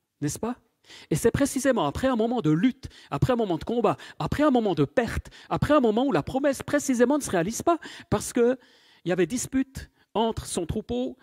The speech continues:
entre ses chefs et ceux de l'autre. Du coup, lui se retrouve sur les montagnes, il sait pas trop la terre promise encore. Et Dieu va l'encourager, juste à ce moment-là. Lève les yeux de l'endroit où tu es, regarde vers le nord, le sud, vers l'est et l'ouest.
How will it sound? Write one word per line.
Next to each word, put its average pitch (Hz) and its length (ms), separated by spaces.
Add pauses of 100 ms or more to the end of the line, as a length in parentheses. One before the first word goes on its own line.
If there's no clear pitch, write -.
(160)
entre 226 280
ses 143 200
chefs 226 480
et 180 60
ceux 202 200
de 143 100
l'autre. 226 340
Du 185 120
coup, 247 140
lui 233 140
se - 120
retrouve 196 260
sur 160 160
les 147 100
montagnes, 214 380
il 226 60
sait - 140
pas 226 120
trop 220 160
la 180 120
terre 165 180
promise 185 400
encore. 214 420 (560)
Et 175 80
Dieu 220 200
va 214 120
l'encourager, 147 640
juste 233 240
à 180 60
ce - 80
moment-là. 135 400 (720)
Lève 220 380
les 160 260
yeux 101 140 (440)
de 151 100
l'endroit 196 320
où 190 80
tu 190 160
es, 196 80
regarde 185 400
vers 151 120
le 156 80
nord, 185 220
le 156 80
sud, 196 260
vers 143 140
l'est 190 220
et 151 40
l'ouest. 180 300